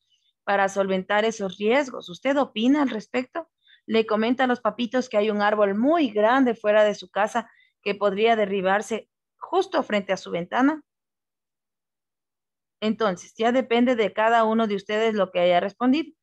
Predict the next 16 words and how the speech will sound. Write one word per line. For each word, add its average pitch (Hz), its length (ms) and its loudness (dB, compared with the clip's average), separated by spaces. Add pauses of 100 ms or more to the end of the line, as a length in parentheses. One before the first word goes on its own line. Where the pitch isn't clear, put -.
(340)
Ahora 277 400 4
sí, 277 140 -2
mis 254 180 2
queridos 220 440 -2
niños, 214 340 -2
niñas, - 360 -10 (340)
hemos 294 320 2
terminado 220 540 2
nuestro 202 360 0
repaso. 214 680 0
Nuevamente 214 640 0
hemos 214 160 -2
repasado 202 500 -4
para 185 200 0
la 175 100 -2
evaluación. 175 540 -2